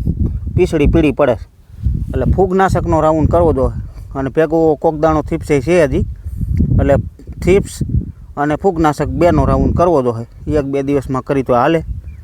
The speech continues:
એટલે ફૂગનાશક, અ, કંઈક, અ, સારું આજકાલ મારી દેવું. આપણે મેટાલિસિસ ગયા વખતે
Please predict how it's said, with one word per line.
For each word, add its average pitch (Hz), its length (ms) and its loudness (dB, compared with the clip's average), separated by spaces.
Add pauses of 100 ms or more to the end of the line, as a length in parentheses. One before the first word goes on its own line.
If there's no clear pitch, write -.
(380)
એટલે 131 280 2
ફૂગનાશક, 170 640 0
અ, 156 120 4
કંઈક, 151 240 0
અ, 147 180 4 (400)
સારું 165 260 2
આજકાલ 135 280 -2
મારી 127 200 0
દેવું. 127 300 -2 (800)
આપણે 135 180 0
મેટાલિસિસ 160 680 2 (340)
ગયા 156 200 4
વખતે 147 300 0